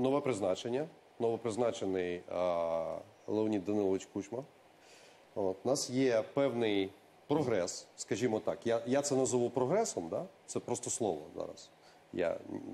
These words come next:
не хочу оцінку робити. Але в нас є чотири полонених, котрих повернули. Що далі буде відбуватися? Наскільки Верховна Рада може вплинути, нова Верховна Рада, яку оберуть, може вплинути на цей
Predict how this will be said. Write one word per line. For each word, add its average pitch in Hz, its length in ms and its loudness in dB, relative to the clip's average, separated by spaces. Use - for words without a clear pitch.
не 110 180 2
хочу 123 300 0
оцінку 98 420 -4
робити. 82 380 -8
Але 151 200 2
в 156 60 2
нас 135 240 2
є 117 140 2
чотири 127 360 0
полонених, 107 640 0
котрих 123 240 -4
повернули. 120 560 0
Що - 180 -2
далі 165 200 4
буде 95 260 0
відбуватися? 82 640 -8
Наскільки 208 560 2
Верховна 170 680 2
Рада 123 320 2
може 104 280 0
вплинути, 98 560 0
нова 117 280 4
Верховна 95 440 0
Рада, 104 200 2
яку 101 200 0
оберуть, 123 280 0
може 143 280 2
вплинути 123 600 2
на 110 240 4
цей 113 400 0